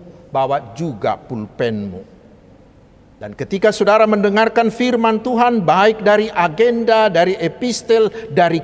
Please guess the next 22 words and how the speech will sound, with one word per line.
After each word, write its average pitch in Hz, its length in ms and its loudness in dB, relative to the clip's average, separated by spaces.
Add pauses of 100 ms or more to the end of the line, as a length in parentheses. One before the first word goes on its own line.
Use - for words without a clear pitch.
kor, 240 720 2
terutama 196 640 0
dari 165 340 0
khotbah 196 800 -2
si - 240 -4
pengkhotbah, 160 840 -4 (720)
bila 139 260 -2
saudara 247 480 4
dituntun 247 680 0
oleh 240 260 4
Roh 233 480 0
Kudus 294 400 0 (160)
untuk 247 400 0
melakukan 226 840 2
sesuatu 226 880 -2
dari 214 240 4
semua 254 600 2
firman 233 760 -2
itu, 262 320 -4
saudaraku, 254 760 -2
langsung 240 800 -2
tuliskan 233 1080 -2